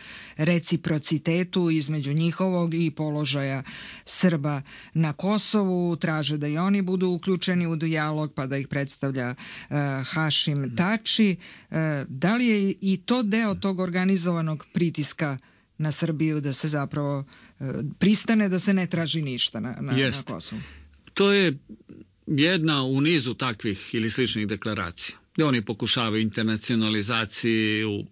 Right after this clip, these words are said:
Speaker 2: problema takozvane Preševske doline, takozvanog istočnog Kosova, u stvari u geografskom smislu i geografski termin ispravljen je Vranjska kotlina.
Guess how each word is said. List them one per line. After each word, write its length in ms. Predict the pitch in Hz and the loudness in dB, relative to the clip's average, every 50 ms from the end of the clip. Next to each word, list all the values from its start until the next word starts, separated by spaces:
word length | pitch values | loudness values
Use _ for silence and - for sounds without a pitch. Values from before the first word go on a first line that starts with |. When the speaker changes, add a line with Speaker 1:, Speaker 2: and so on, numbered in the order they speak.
| _ _ | _ _
Speaker 2:
problema 560 | - 117 120 110 98 110 110 117 113 113 110 107 - _ | -4 0 0 2 2 2 2 2 2 0 -2 -4 -4 _
takozvane 840 | - 113 - - - 135 127 135 107 123 139 139 127 117 101 85 | -4 -4 -2 0 0 2 2 2 2 2 2 2 2 0 -2 -4
Preševske 680 | - - 104 113 110 107 - 120 104 95 - - - 107 | -6 -4 -2 -2 0 0 0 -2 -4 -4 -2 -2 0 0
doline, 460 | 104 110 104 107 117 117 113 110 107 | 2 2 0 2 2 0 0 0 -2
takozvanog 640 | - - 107 98 - 123 123 113 120 120 113 110 107 | -2 -4 -6 -2 0 0 0 2 0 0 0 0 0
istočnog 440 | 113 107 - 113 104 - 104 95 | 0 0 0 -2 -2 -2 -2 -2
Kosova, 760 | - 127 147 165 170 - - - - - - - - 202 175 | -2 -2 -2 -2 -2 -4 -6 -8 -10 -8 -8 -2 2 2 4
u 40 | 131 | 2
stvari 380 | 107 - 139 139 147 151 135 131 | 2 0 0 2 2 4 4 4
u 100 | 123 117 | 2 2
geografskom 580 | 110 127 131 139 135 123 123 - - 117 104 | 2 0 2 0 0 0 -2 -4 -4 -4 -6
smislu 360 | 95 - 135 139 123 - 143 | -4 -2 -2 0 0 0 0
i 20 | 120 | 0
geografski 480 | 107 123 127 127 123 117 - - 117 | 2 2 0 0 0 -2 -2 -4 -2
termin 300 | - 127 127 123 120 117 | -2 0 0 2 2 0
ispravljen 320 | 113 110 113 - 123 120 117 | 0 -2 -2 -2 -2 -2 -2
je 60 | 110 | -2
Vranjska 420 | 104 117 120 120 110 - - 120 | 0 0 0 0 -2 -2 -2 -4
kotlina. 480 | 101 - 113 - - 123 113 92 - - | -2 -2 -2 -2 0 0 0 0 -2 -6